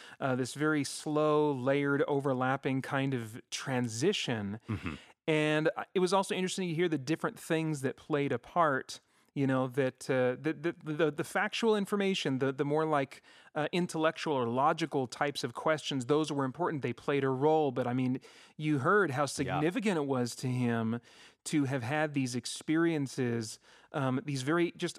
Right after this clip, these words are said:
Speaker 1: authentic, down-to-earth experiences with other Christians and seeing their, their faith and how it was just related to their everyday life. It was this
Speaker 2: Yeah.
Speaker 1: very natural, casual, organic
Speaker 2: Yeah.
Speaker 1: type of thing, you know, and, uh, and so I really appreciated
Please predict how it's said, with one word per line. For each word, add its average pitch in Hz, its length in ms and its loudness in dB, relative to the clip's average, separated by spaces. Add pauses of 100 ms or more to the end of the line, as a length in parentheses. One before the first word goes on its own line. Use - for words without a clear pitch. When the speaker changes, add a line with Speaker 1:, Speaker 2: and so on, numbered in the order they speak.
Speaker 1:
authentic, 147 640 -2
down-to-earth 135 640 0
experiences 131 600 -4
with 120 280 -4
other 139 240 2
Christians 123 680 -2
and 117 100 0
seeing 156 440 -2
their, 127 420 0
their 120 380 -2
faith 160 540 -2
and 131 120 -2
how 139 300 0
it - 200 -6 (340)
was 127 140 0
just 131 220 -2
related 123 640 2
to 135 160 -2
their 120 280 0
everyday 139 440 0
life. 131 280 0
It 147 40 -4
was 123 140 -6
this - 100 -2
Speaker 2:
Yeah. 151 80 -2
Speaker 1:
very 131 240 2
natural, 123 560 0
casual, 143 520 -2
organic 123 680 -2 (220)
Speaker 2:
Yeah. 78 180 -6
Speaker 1:
type 143 480 -2
of 131 220 -2
thing, 165 600 0
you 139 160 -2
know, 127 360 0
and, 127 440 -2
uh, 127 220 2
and 131 140 -6
so 180 100 -2
I 165 60 4
really 190 260 2
appreciated 165 640 0